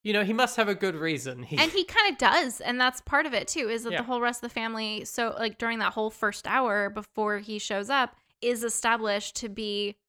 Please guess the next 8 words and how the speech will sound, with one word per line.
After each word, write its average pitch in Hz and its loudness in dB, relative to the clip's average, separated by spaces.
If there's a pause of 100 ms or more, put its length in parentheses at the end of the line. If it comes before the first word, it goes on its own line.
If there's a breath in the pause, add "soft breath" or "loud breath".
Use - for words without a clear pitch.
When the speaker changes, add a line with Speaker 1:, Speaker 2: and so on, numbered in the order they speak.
(160)
Speaker 2:
terrible 214 -2
people. - -8 (240)
And 240 2
so 240 2
you 220 -6
kind 226 -2
of 208 -4
are 208 0